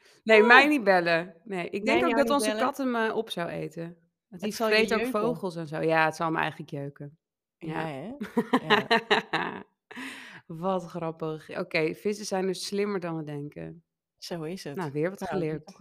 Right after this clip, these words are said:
Speaker 2: weer wat geleerd.
Speaker 1: Ja,
Speaker 2: Ja.
Speaker 1: hè?
Speaker 2: Ja.
Speaker 1: Zouden vissen jeuk hebben?
Speaker 2: Zouden vissen jeuk hebben?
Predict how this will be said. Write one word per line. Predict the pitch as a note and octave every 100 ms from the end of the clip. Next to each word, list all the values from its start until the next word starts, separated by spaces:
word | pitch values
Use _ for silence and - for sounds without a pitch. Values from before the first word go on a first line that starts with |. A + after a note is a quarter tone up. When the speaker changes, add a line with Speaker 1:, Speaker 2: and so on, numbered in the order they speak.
| -
Speaker 2:
weer | F#3+
wat | E3
geleerd. | - E3+ G#3+ E3+ -
Speaker 1:
Ja, | F3 E3
Speaker 2:
Ja. | A#3 F#3 D#3+ _ _ _ _ _ _ -
Speaker 1:
hè? | B3
Speaker 2:
Ja. | B3 D3+ _ _ _ _ _ _ _ _ _ _
Speaker 1:
Zouden | - A3+ A3+
vissen | B3+ A#3+ A3+
jeuk | G#3+ A#3
hebben? | A3+ G#3+ C4+ G#4 - _ _ _ _ _ _ _ _ _ _ _ _ _ _ _ -
Speaker 2:
Zouden | - F#3+ F#3+ F#3
vissen | E3 - C4 B3+ - F#3
jeuk | G#3 B3 A3+
hebben? | - D3+ - F3